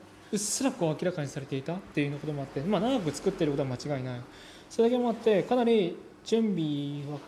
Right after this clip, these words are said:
結構いつもより進んでいる。かなりこう入念に準備されているなっていうのはある。そして、その準備、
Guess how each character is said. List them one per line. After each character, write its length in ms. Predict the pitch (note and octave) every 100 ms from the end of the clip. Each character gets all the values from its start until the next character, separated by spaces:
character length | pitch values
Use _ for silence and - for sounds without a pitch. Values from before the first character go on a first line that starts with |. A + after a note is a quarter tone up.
| -
結 240 | - C#4 - -
構 260 | A#3+ A#3 G#3
い 60 |
つ 100 | -
も 80 | G#3+
よ 100 | A3
り 260 | A#3+ A3 - - - - -
進 320 | - - D3+
ん 80 | D3
で 80 | C#3
い 60 |
る。 80 | B2+ B2+ - - - - - -
か 160 | - A#3+
な 80 |
り 120 | A#3+ A#3
こ 200 | - F3
う 20 |
入 180 | E3 F3
念 120 | F3
に 60 |
準 120 | E3 E3+
備 80 |
さ 140 | C#3 C3
れ 60 |
て 100 | B2+
い 20 | C3+
る 60 |
な 60 | C3+
っ 40 |
て 120 | -
い 20 | C3
う 60 |
の 80 | A#2+
は 60 | A#2+
あ 20 |
る。 60 | A#2 - - - - - - - - -
そ 80 |
し 120 | E3 -
て、 280 | C4+ F3
そ 120 | - F3+
の 100 | D#3
準 300 | C4+ C4+ G#3
備、 420 | F3 D3 C#3